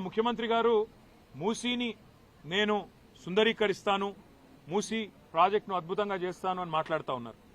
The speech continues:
మూసీలో ముఖ్యమంత్రి గారు తెలుసుకోవాల్సింది ఏంటంటే, కొత్తగా మీరు శుద్ధి చేసేదైతే ఏమీ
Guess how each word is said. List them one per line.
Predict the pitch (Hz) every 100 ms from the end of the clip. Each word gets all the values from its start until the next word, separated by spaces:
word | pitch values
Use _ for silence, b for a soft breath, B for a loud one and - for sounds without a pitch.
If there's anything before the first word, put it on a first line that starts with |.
| - - - - 139
మూసీలో | 208 214 233 233 214 214 - - - -
ముఖ్యమంత్రి | 151 208 214 208
గారు | 208 196
తెలుసుకోవాల్సింది | 185 - 196 190 180 175
ఏంటంటే, | 170 170 220 - - - - - -
కొత్తగా | 180 226 233
మీరు | 226 185
శుద్ధి | 190 202 208
చేసేదైతే | 214 214 202 208
ఏమీ | 185